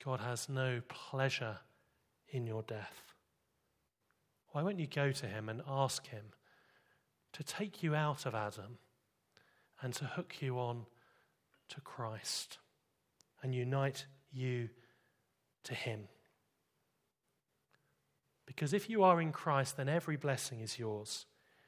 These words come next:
You are safe, you are secure, you are loved,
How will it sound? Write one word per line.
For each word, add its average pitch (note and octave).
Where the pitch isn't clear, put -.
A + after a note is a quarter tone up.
You C#3
are C3+
safe, E3
you C#3+
are B2+
secure, C#3
you C3+
are B2+
loved, C3+